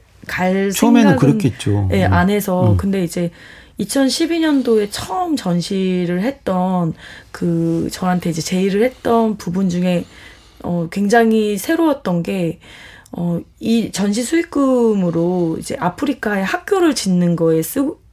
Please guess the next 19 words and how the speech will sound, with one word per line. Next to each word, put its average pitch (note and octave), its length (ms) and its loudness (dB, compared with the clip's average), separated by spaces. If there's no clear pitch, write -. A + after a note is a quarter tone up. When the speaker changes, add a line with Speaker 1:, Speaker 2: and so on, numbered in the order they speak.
Speaker 1:
쓰는 C#4+ 460 0
거 G3 140 -2
어때?" A3+ 340 4
이런 F3 200 4
식으로 G#2+ 260 4
Speaker 2:
오. G#2+ 400 2
Speaker 1:
가볍게 D4 520 0
전시 E3 300 -2
제안을 D#3+ 600 -4
해주셨어요. E3+ 800 -2
Speaker 2:
그게 C3 160 6
첫 F3 200 2
번째 G3 280 4
전시예요? F#2+ 460 2
Speaker 1:
네, F3 160 4
이천십이 F#3 600 -2
년도에 D#3 380 0
했던 F#2+ 260 4
Speaker 2:
오. A2+ 160 4